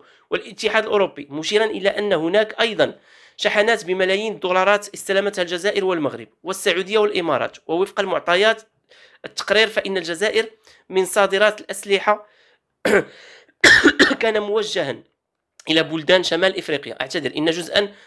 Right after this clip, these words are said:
من صادرات الأسلحة كان موجها إلى بلدان شمال إفريقيا، حيث تلقى المغرب مواد بقيمة أربعتاش فاصلة تسعود ديال المليون أورو، تتكون من قطع غيار الأسلحة والطائرات النقل الإسبانية،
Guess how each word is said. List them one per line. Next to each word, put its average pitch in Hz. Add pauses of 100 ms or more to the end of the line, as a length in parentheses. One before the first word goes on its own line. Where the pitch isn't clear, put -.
(120)
من 175
صادرات 196
الأسلحة 196
كان 202
موجها 180
إلى 180
بلدان 165
شمال 170
إفريقيا، 131
حيث 190
تلقى 202
المغرب 202 (800)
مواد 180
بقيمة 226
أربعتاش 180
فاصلة 175
تسعود 165
ديال 160
المليون 170 (200)
أورو، 151 (340)
تتكون 185
من 170
قطع 185
غيار 180
الأسلحة 175
والطائرات 180
النقل 196
الإسبانية، 170